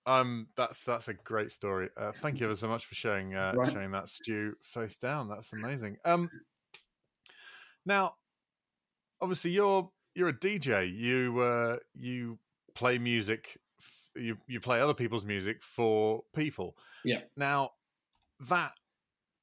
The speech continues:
Speaker 1: is, that, that is quite a unique perspective on this particular question, because the question is, is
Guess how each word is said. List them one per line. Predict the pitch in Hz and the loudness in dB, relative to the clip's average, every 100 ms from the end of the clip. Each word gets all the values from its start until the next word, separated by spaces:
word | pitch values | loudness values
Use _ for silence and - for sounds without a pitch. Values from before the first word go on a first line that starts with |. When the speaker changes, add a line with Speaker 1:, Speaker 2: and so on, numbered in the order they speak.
| _ - | _ -2
Speaker 1:
is, | 135 127 120 110 - - - _ _ _ _ _ _ _ _ _ _ _ | 0 0 -2 -6 -8 -10 -14 _ _ _ _ _ _ _ _ _ _ _
that, | 131 120 120 | -4 -4 -2
that | 143 135 | -2 0
is | 143 | 0
quite | - 135 | 2 2
a | |
unique | 127 127 131 - | 2 0 -2 -4
perspective | 110 131 123 107 | -4 -2 -2 -2
on | 113 | 0
this | 117 - | 0 -4
particular | 110 120 104 104 | -6 -6 -6 -4
question, | - 127 - | -2 -2 -4
because | 104 104 160 104 87 - | -8 -2 0 0 -4 -12
the | - | -16
question | - 160 143 131 | -4 -2 -2 -2
is, | 117 101 | -2 -2
is | 110 | -6